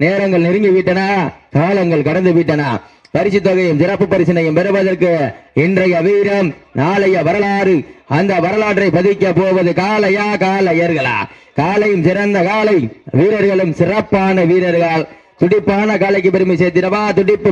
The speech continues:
மிக்க வீரர்களுக்கு பெருமை சேர்த்திடவா? நேரங்கள் நெருங்கி விட்டன, காலங்கள் கடந்து விட்டன. பரிசு தொகையும் சிறப்பு பரிசினையும் பெறுவதற்கு காளையும் சிறந்த காளை, வீரர்களும் சிறப்பான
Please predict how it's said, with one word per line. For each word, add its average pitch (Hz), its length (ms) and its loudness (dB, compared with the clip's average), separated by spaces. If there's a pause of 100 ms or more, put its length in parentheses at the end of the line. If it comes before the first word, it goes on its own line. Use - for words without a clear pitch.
மிக்க 165 280 0
வீரர்களுக்கு 190 500 0
பெருமை 160 280 0
சேர்த்திடவா? 147 460 0 (440)
நேரங்கள் 185 420 0
நெருங்கி 196 300 0
விட்டன, 190 260 0 (560)
காலங்கள் 180 480 0
கடந்து 202 320 0
விட்டன. 202 260 0 (560)
பரிசு 190 320 0
தொகையும் 190 320 0
சிறப்பு 196 300 0
பரிசினையும் 180 440 2
பெறுவதற்கு 196 580 0 (640)
காளையும் 160 580 2
சிறந்த 170 320 2 (120)
காளை, 247 260 0 (420)
வீரர்களும் 160 640 2
சிறப்பான 170 680 0